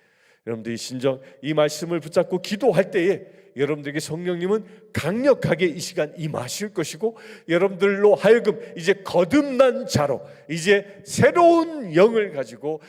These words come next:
그리스도의 몸된 지체로 살아갈 수 있도록 주께서 역사하실 것입니다.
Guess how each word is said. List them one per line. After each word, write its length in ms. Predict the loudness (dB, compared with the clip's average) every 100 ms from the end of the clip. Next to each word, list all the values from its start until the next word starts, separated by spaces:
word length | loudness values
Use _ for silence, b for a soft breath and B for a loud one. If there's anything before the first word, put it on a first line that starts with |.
| B -6
그리스도의 600 | 0 2 0 -2 -2 -2
몸된 580 | 4 2 2 -2 -2 0
지체로 600 | -2 0 0 0 -2 -8
살아갈 440 | -12 -8 -6 -6
수 220 | -8 -12 -16
있도록 480 | -18 -14 -12 -10 -12 b b
주께서 440 | -20 -20 -18 -14 -8
역사하실 680 | -8 -8 -12 -12 -14 -20 -20
것입니다. 420 | -20 -20 _